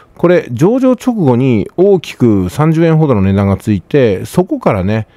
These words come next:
やっとこさ値段がまた回復したというところになると思います。で、一年ぐらいの、うん、前に生まれたコインだったみたいなんで、一年間ずっ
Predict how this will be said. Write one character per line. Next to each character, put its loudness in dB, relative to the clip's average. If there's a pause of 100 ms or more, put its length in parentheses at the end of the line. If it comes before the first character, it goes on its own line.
(300)
や 2
っ -6
と 0
こ 0
さ -4 (320)
値 4
段 2
が 0
ま 0
た -2 (100)
回 -2
復 -6
し -10
た -4
と -8
い -4
う -6
と -10
こ -2
ろ -4
に -4
な -2
る -8
と -12
思 -6
い -8
ま -6
す。 -16 (680)
で、 2
一 -2
年 2
ぐ 0
ら 2
い 0
の、 -2 (460)
う -4 (320)
ん、 0
前 2
に 0
生 -2
ま 0
れ 0
た -2
コ -2
イ 0
ン -2
だ -4
っ -6
た -10
み -4
た -8
い -8
な -6
ん -4
で、 0
一 -4
年 2
間 0
ず 0
っ -20